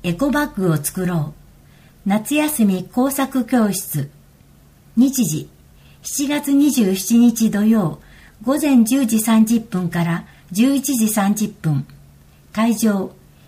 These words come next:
日の出児童センター。講師、竹内義恵先生。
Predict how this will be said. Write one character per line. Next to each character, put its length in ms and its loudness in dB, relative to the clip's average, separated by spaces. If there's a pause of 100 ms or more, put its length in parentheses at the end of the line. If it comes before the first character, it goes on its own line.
日 140 2
の 200 4
出 180 -2
児 180 0
童 180 2
セ 200 2
ン 100 2
タ 380 -4
ー。 40 -20 (420)
講 220 -2
師、 340 -6 (460)
竹 300 0
内 260 -2
義 320 2
恵 80 4
先 260 2
生。 360 -4